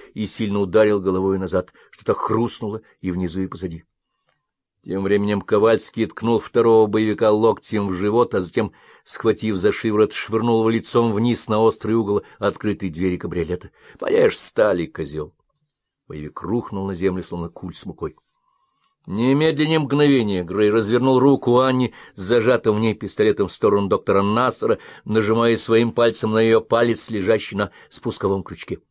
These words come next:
Однако Анни отчаянно сопротивлялась. Прицел сбился, и выпущенная Греем пуля ударилась в кирпичную стену, высекая искру. И всё же этого оказалось достаточно.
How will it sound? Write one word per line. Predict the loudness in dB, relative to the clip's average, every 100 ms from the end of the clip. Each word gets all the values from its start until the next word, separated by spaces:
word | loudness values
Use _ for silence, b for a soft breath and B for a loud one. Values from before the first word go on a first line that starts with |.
| _ _ _ _
Однако | -2 -2 0 0 0 2 4
Анни | 4 2 0
отчаянно | 0 0 -4 -2 -2 -2
сопротивлялась. | -8 -10 -8 -6 -6 -8 -16 _ _ _ _ _ _
Прицел | -6 2 2 4
сбился, | 0 0 0 0 -4 -6 B B
и | -6
выпущенная | -4 -4 -6 -6 -2 -2
Греем | 2 2 2
пуля | -2 -4 -2
ударилась | 0 2 2 0
в | -8
кирпичную | -10 -8 -10 -10 -8 -8
стену, | -8 -6 -6 -6 B B
высекая | -12 -10 -6 -6
искру. | -8 -12 -16 _ _ _ _ _ _
И | -12
всё | -10 -4 -2
же | 2 0
этого | 0 -2
оказалось | 0 0 0
достаточно. | 0 0 -2 -4 -4 -6 -14